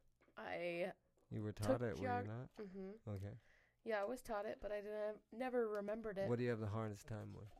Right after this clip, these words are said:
Speaker 1: Uh, the East Coast.
Speaker 2: Just where they are on that,
Speaker 1: Mm-hmm.
Speaker 2: I suppose.
Speaker 1: East
Speaker 2: It would be a
Speaker 1: Coast.
Speaker 2: little difficult. Shall, shall we, shall I try it?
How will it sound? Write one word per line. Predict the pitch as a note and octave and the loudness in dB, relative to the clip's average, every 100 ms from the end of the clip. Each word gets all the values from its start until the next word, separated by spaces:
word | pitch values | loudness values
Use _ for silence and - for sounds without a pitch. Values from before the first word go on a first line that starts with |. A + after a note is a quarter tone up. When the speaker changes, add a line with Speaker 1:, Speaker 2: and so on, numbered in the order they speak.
| - - _ | -20 -20 _
Speaker 1:
Uh, | - G#3+ G3 F#3 | -2 0 0 -2
the | F3+ | -4
East | G3+ A3 | -6 -4
Coast. | - A3+ F#3+ - - _ - _ _ _ _ - | -2 -2 -4 -14 -20 _ -20 _ _ _ _ -12
Speaker 2:
Just | A2 G2 | -12 -8
where | G2+ G2+ | -6 -4
they | G2 | -4
are | G2 G2+ G2+ G2+ | -4 -4 -6 -6
on | G2+ | -6
that, | G2+ G#2 - - | -6 -8 -10 -8
Speaker 1:
Mm-hmm. | G#3+ F#3+ G3+ G#3 - G#2+ | -8 -6 -8 -10 -10 -6
Speaker 2:
I | |
suppose. | G2 - A2 G#2 F#2+ G2 - - - _ - _ - | -6 -4 -2 -2 -4 -8 -16 -20 -20 _ -20 _ -8
Speaker 1:
East | A#2 A2 | -4 0
Speaker 2:
It | |
would | G#2+ | 0
be | G#2 | 0
a | G#2 | -2
Speaker 1:
Coast. | G2 | -2
Speaker 2:
little | G2+ G2 | -4 -4
difficult. | G2 - - - G#2 G2+ | -6 -8 -8 -6 -6 -4
Shall, | - A#2 - | -4 -4 -4
shall | - A2+ | -2 0
we, | A2 G#2+ - | 0 -4 -4
shall | B2 | -2
I | A#2+ | -2
try | A#2 - B2+ A2+ | -2 -2 -2 -2
it? | G2 | -4